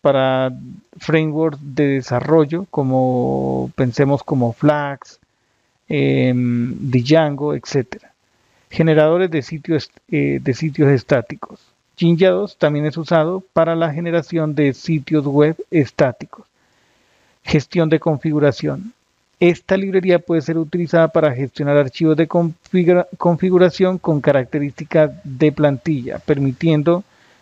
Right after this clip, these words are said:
que la configuración se genere, eh, de forma dinámica para un ambiente. Bueno,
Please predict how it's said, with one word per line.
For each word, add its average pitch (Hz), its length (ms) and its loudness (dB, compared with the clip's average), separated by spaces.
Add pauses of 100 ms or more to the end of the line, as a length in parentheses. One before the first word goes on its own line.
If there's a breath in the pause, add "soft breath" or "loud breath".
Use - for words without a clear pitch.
que 151 360 4
la 131 160 2
configuración 175 760 -2
se 160 120 -2
genere, 143 420 0 (160)
eh, 139 480 4
de 131 120 2
forma 147 400 2
dinámica 170 600 0 (400)
para 143 280 2
un 143 160 -6
ambiente. 139 560 -10 (800)
Bueno, 143 340 2